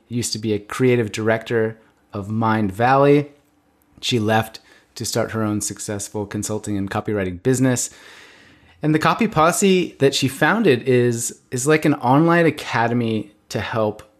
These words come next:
entrepreneurs and creatives and copywriters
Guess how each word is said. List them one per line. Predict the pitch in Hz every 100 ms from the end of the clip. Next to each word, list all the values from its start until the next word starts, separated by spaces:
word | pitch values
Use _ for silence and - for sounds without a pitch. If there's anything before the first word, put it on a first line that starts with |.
| _
entrepreneurs | 117 127 - - 131 117 113 107 107 104 - - -
and | 98
creatives | - 113 113 113 110 110 -
and | 101
copywriters | 117 104 107 98 95 95 95 -